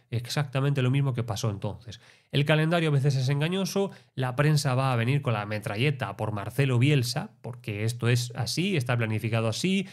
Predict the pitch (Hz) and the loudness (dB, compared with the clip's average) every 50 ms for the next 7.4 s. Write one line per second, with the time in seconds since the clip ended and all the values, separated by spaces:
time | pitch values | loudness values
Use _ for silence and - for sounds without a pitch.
0 | - - _ 156 156 143 123 120 123 131 143 135 120 113 113 117 120 113 113 127 | -16 -6 _ 2 2 2 2 2 0 0 2 2 2 2 2 0 0 0 0 2
1 | 123 120 120 104 - - 156 175 185 196 190 190 - - - _ _ _ _ - | 2 2 0 -2 -2 0 0 2 2 0 -2 -6 -14 -20 -20 _ _ _ _ 0
2 | 160 151 147 139 135 131 127 123 120 120 120 117 113 117 - - - - 196 160 | 4 4 6 6 4 4 4 4 6 6 6 6 4 2 -2 -10 -20 -10 -6 -2
3 | 156 143 - - 147 135 131 139 160 175 180 170 143 139 151 160 147 147 131 120 | -2 -2 0 2 2 2 4 4 4 4 4 2 4 4 4 4 4 4 2 2
4 | 120 123 123 - - - 120 113 110 110 107 107 107 107 107 107 - - - 123 | 2 0 -2 -4 -4 -4 -2 -2 0 0 0 0 0 -2 -2 -4 -4 -2 -2 0
5 | 120 123 123 120 131 170 170 147 123 120 139 117 123 120 147 160 160 143 - 180 | 2 4 4 4 4 4 2 2 2 0 0 0 2 2 2 2 0 0 -2 -2
6 | 190 170 135 120 120 120 113 147 165 156 143 131 127 151 170 160 147 120 113 131 | 0 0 0 0 0 0 2 2 2 2 2 2 2 2 2 2 0 2 2 2
7 | 139 127 113 135 170 151 123 107 | 2 2 2 2 2 2 0 0